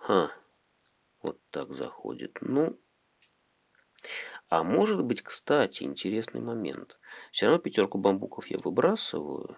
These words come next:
и четверку тоже. Четверка, может быть, даже раньше. У меня же может быть два, три, четыре, три, четыре, пять, четыре, пять, шесть. Вот как у меня может получиться. У меня могут получиться чисто и смещенные чоу.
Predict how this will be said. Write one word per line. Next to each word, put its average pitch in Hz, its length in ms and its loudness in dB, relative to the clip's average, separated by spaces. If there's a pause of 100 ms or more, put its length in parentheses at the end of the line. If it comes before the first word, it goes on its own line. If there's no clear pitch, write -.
(100)
и - 120 -12
четверку - 680 -6
тоже. - 260 -16
Четверка, - 440 -8
может - 180 -10
быть, - 100 -8
даже - 240 -8
раньше. - 400 -8 (680)
У - 60 -6
меня 87 80 0
же 85 100 -4
может 87 300 0
быть 78 180 -4
два, 85 200 2
три, 73 200 -4
четыре, - 380 0
три, - 180 -6
четыре, - 260 -6
пять, 117 200 -2
четыре, - 240 -6
пять, 104 220 0
шесть. - 680 0 (4000)
Вот 92 340 0
как - 240 -14
у - 40 -12
меня 76 200 -10
может - 280 -14
получиться. - 440 -4
У - 20 2
меня 95 120 -2
могут 92 260 -4
получиться 92 580 -2
чисто 95 320 -2
и 95 40 4
смещенные 98 720 0
чоу. 67 520 2